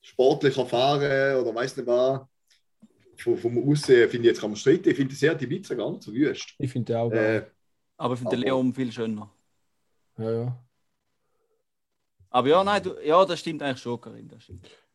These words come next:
Speaker 2: Aber wenn ich mal muss sagen, ich habe noch, jetzt mit zwei anderen Karren im Moment bin ich ein bisschen am Liebäugeln oder drei.
Speaker 3: Mhm.
Speaker 2: Das eine ist einfach die elektrische Variante, der I D vier von V W.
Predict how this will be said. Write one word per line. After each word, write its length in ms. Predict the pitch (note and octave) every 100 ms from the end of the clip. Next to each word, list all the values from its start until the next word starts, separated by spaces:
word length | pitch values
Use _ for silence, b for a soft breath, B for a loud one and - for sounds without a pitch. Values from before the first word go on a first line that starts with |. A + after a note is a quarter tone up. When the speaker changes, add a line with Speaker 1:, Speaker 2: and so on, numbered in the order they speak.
| _
Speaker 2:
Aber 260 | C#3+ E3+ E3
wenn 80 | G3+
ich 60 | G#3
mal 220 | G3+ G#3+
muss 100 | F3+
sagen, 200 | E3 F#3+
ich 100 | G3+
habe 240 | F3 F3+ F3
noch, 240 | F3 G3 _ _ _
jetzt 200 | - D3 F#3
mit 140 | D3+
zwei 180 | E3+ E3
anderen 320 | F3+ G3+ G3
Karren 300 | F3+ F#3 F#3
im 60 | F3+
Moment 340 | E3+ E3+ E3+
bin 100 | E3+
ich 60 | D#3
ein 40 |
bisschen 160 | E3 D#3+
am 40 |
Liebäugeln 520 | E3 E3+ D#3+ D#3+ E3
oder 160 | D3 C#3
drei. 160 | B2 D#3+
Speaker 3:
Mhm. 260 | F#3+ A3+ - _ _
Speaker 2:
Das 180 | - B2
eine 180 | D#3 F3+
ist 140 | E3+ C#3+
einfach 220 | D3+ C3+
die 100 | -
elektrische 440 | C#3+ C#3 C3+ F#3+ D#3+
Variante, 440 | E3+ E3+ F3+ -
der 120 | D#3+
I 120 | C#3 C#3+
D 140 | C#3+
vier 280 | B2+ D#3 F#3+
von 160 | - C3+
V 280 | D3 D#3
W. 200 | E3+ A3